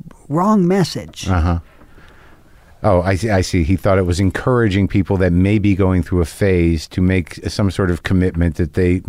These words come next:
Speaker 2: were probably not correct about.
Speaker 1: Yeah.
Speaker 2: Hmm. How does he feel in general about your life?
Speaker 1: Uh, you know, I,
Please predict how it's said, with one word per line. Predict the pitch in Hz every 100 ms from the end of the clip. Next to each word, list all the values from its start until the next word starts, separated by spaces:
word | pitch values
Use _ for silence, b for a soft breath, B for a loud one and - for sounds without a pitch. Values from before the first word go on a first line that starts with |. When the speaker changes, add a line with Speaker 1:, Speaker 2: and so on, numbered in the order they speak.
| 87
Speaker 2:
were | 101
probably | - - 90 90 82 87 87 -
not | 92 90 87 -
correct | - 104 90 82 -
about. | 76 69 - - -
Speaker 1:
Yeah. | 147 139 - - - _ -
Speaker 2:
Hmm. | 101 85 69 - B B B B B
How | - 135
does | 120
he | 123
feel | 135 123
in | 107
general | 113 113 107
about | 98 101 92
your | 110
life? | 127 78 69 - - - - B B B _ b b b - - - -
Speaker 1:
Uh, | 160 160 156 151 147 b b b b b b b b b b b b _ - -
you | 330
know, | 262 208 254 254 B B B B B B B B -
I, | 226 247 214 165 147 151 151 156 156 151 143